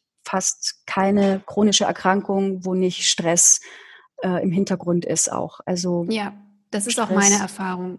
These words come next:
Speaker 1: ist wirklich
Speaker 2: Genau.
Speaker 1: der schlimmste, also ist eigentlich Hauptauslöser Nummer eins für mich für chronische Erkrankungen.
Speaker 2: Genau.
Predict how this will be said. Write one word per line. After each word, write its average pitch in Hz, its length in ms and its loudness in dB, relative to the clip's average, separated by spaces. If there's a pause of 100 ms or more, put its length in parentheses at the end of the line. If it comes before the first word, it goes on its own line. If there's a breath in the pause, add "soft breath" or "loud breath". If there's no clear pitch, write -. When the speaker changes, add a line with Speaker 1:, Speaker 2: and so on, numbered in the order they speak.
(140)
Speaker 1:
ist - 200 -2
wirklich 208 220 2
Speaker 2:
Genau. 185 100 0
Speaker 1:
der 196 100 6
schlimmste, 233 400 4
also 202 200 4 (260 loud breath)
ist 226 180 4
eigentlich 220 480 4 (220)
Hauptauslöser 196 720 4
Nummer 190 260 4
eins 170 320 2
für - 140 -2
mich 175 340 2
für 180 320 0
chronische 185 520 0
Erkrankungen. 175 880 -2 (840 loud breath)
Speaker 2:
Genau. 175 460 0